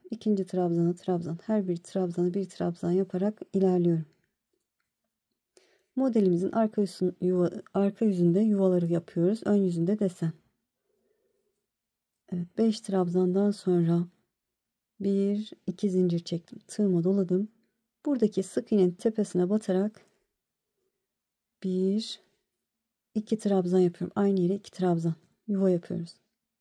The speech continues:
Beş zincir, iki, üç, dört, beş. Tığıma doladım. Karşıdaki sık iğneye bakın burada. Onu buluyorum ve tepesine iki tane trabzan yapıyorum.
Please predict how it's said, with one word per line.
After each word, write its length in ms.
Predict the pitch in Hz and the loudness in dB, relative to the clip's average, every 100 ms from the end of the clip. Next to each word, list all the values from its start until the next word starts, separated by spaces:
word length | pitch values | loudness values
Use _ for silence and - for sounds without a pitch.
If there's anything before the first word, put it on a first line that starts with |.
| _ _ _ _ _ _ _ _ _ _ _ _ - | _ _ _ _ _ _ _ _ _ _ _ _ -2
Beş 280 | 202 208 - | 2 2 2
zincir, 580 | 220 214 214 214 214 - - | 2 4 4 2 0 -8 -10
iki, 440 | 185 - 190 170 - _ 202 | -8 -4 -4 -4 -8 _ -4
üç, 400 | 190 175 - - _ - | -4 -4 -16 -20 _ -2
dört, 480 | 185 190 214 - _ | 2 2 -2 -8 _
beş. 380 | 180 175 170 - _ _ | -6 -6 -8 -18 _ _
Tığıma 360 | - 220 196 175 | -4 0 2 2
doladım. 520 | 185 208 202 208 220 _ _ _ _ _ _ _ _ | 2 2 4 2 0 _ _ _ _ _ _ _ _
Karşıdaki 560 | - 240 214 - 208 - | -4 0 0 -2 -6 -6
sık 260 | - 202 180 | -12 -6 -2
iğneye 220 | 170 170 | 0 -2
bakın 280 | 170 180 180 | -4 -6 -6
burada. 380 | 175 175 185 214 _ _ _ _ _ _ _ _ _ _ _ - | -2 -2 -2 -4 _ _ _ _ _ _ _ _ _ _ _ -2
Onu 240 | 202 202 | 0 2
buluyorum 420 | 196 190 180 175 | 0 0 0 0
ve 100 | 170 | -2
tepesine 540 | 175 214 208 185 175 175 | -2 -4 -4 -4 -2 -2
iki 260 | 214 - | -4 -8
tane 300 | 214 196 190 | -2 0 0
trabzan 380 | 208 190 175 180 | 0 -2 0 2
yapıyorum. 400 | 175 170 165 165 | 0 0 -6 -8